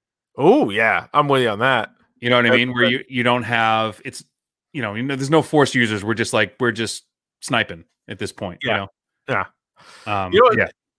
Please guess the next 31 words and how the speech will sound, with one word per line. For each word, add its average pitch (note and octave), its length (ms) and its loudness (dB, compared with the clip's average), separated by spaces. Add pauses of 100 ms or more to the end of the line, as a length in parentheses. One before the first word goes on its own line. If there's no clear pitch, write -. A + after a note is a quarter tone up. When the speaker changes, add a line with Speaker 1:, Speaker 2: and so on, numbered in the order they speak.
(120)
Speaker 1:
Yeah, D#3+ 240 2
that D#3+ 100 4
would E3 100 4
be D3+ 60 0
sick. C3 380 0
You G3 80 -4
know A#3 60 8
what's A#3+ 120 2
funny F#3+ 240 4
is C3+ 140 -6
going E3+ 240 2
back D#3 240 4
to D#3 180 -6
when C#3 140 -2
The B2+ 80 -8
Mandalorian C3 500 -2
first B2 300 -2
came B2 160 -4
out, A2+ 240 0
I B2+ 60 2
remember C3 260 0
Jon B2 240 0
Favreau B2 560 2
talking A#2 340 0
about, A2+ 400 0
or A2 300 0
it A2 160 -6
was, A#2 120 -4
like, G#2+ 140 -6
written B2 320 -4
that, A2+ 300 0